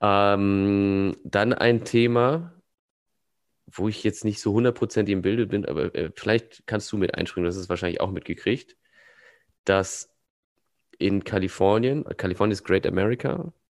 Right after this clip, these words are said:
schließen wird in den nächsten Jahren. Große Nummer in den Medien. Und zwar ist es wohl so, der zu der Cedar Fair gehörende, äh, gehörende Gruppe, gehörende Park,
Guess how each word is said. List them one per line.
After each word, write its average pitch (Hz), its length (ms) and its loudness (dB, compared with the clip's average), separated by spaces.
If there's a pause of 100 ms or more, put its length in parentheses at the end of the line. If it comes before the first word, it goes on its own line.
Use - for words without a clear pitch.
schließen - 500 -6
wird 117 160 -2
in 117 80 -2
den 117 100 0
nächsten 117 300 -2
Jahren. 113 340 -2 (960)
Große 95 480 -2
Nummer 92 320 -4
in 85 100 -6
den 90 160 -4
Medien. 98 460 0 (480)
Und - 140 -12
zwar 95 220 2
ist 101 120 0
es 92 180 -10
wohl 95 80 0
so, 98 440 0 (100)
der 92 160 4
zu - 160 -4
der 90 100 4
Cedar 104 260 2
Fair 95 200 4
gehörende, 90 560 4
äh, 85 180 2
gehörende 90 300 -4
Gruppe, 92 520 -4 (880)
gehörende 82 280 -2
Park, 95 500 0